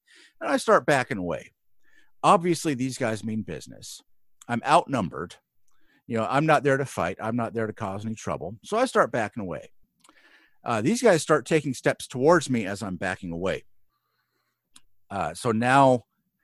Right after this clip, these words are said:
I interpret their threat level to now be increased because not only have, did they just target me, but now they're coming after me as I'm trying to back away. Now I got,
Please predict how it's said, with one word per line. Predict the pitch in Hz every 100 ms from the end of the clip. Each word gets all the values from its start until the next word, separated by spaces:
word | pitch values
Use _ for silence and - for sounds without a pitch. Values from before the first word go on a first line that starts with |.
| _ _ _ _
I | - 127 131
interpret | 135 135 127 - 135 113 123 113
their | 110 117
threat | 107 127 143 -
level | 113 101 101
to | - 110
now | 104 98
be | 104 104
increased | 135 180 180 107 71 67
because | - 104 101
not | 117 156
only | 139 117
have, | 120 98 _
did | 110 117
they | 107
just | 92 101 -
target | 180 214 131 80
me, | 82
but | 85 95
now | 101 123
they're | 127 117
coming | 147 120 110
after | 104 -
me | 104 95
as | 90
I'm | 101 95
trying | 107 90
to | 78
back | - 80 -
away. | 64 113 82 - _ _ _ _ - - _
Now | 110 104 101
I | 87 123
got, | 123 113